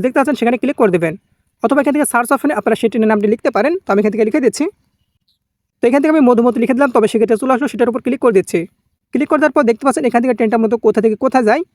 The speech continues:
ঢাকা থেকে রাজশাহী, এমনকি রাজশাহী থেকে ঢাকা। এবার আপনি যেদিকে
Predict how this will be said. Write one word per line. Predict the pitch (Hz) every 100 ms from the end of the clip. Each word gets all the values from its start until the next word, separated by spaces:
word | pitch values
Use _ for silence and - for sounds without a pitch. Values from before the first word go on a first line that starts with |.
| _ _ _ -
ঢাকা | 190 247 269
থেকে | 269 247
রাজশাহী, | 240 214 285 - _ _ -
এমনকি | 220 233 220
রাজশাহী | 214 208 247
থেকে | 269 214
ঢাকা। | 190 165 180 _ _ _ 269
এবার | 277 302
আপনি | 302 262
যেদিকে | 247 262